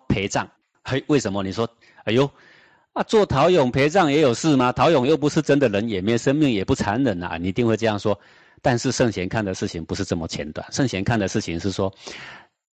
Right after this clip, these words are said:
这个人第一个用陶俑去陪葬，他做的陶俑是只有稍微像人形。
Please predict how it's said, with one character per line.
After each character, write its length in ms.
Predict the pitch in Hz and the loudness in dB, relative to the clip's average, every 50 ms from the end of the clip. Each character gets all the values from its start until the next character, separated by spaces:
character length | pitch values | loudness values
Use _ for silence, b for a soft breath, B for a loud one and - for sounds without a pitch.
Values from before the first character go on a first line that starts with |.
| _ _ - | _ _ -2
这 240 | - 202 208 214 | 2 2 4 4
个 140 | 208 - 156 | 4 4 2
人 160 | 143 143 147 | 4 2 2
第 200 | - - 180 185 | 2 0 2 2
一 40 | 185 | 2
个 120 | 170 151 143 | 2 2 4
用 180 | 170 160 143 | 4 4 2
陶 240 | - - 107 110 131 | 2 2 2 4 4
俑 240 | 139 123 101 90 87 | 4 2 2 0 -2
去 180 | - 131 131 | -2 -4 -4
陪 220 | 117 - 101 95 101 | -2 -2 -2 -2 0
葬， 240 | 110 127 104 80 - _ _ _ _ _ _ | 2 2 0 0 -4 _ _ _ _ _ _
他 140 | - 127 | -8 -4
做 140 | - - 147 | 0 2 2
的 100 | 123 113 | 2 2
陶 180 | - 104 98 104 | 2 2 0 2
俑 180 | 113 101 85 | 2 0 -2
是 140 | 85 - 117 | -4 -4 -6
只 300 | - - - 92 95 117 | -6 -6 -4 -2 2 2
有 160 | 123 107 85 | 2 2 2
稍 220 | 76 - 107 107 110 | 0 -2 0 0 0
微 180 | 98 87 90 | 0 0 -4
像 240 | - - 104 98 87 | -4 -4 -6 -6 -6
人 180 | 78 76 82 87 | -8 -8 -10 -10
形。 320 | - - 82 - 78 78 | -8 -10 -12 -12 -12 -16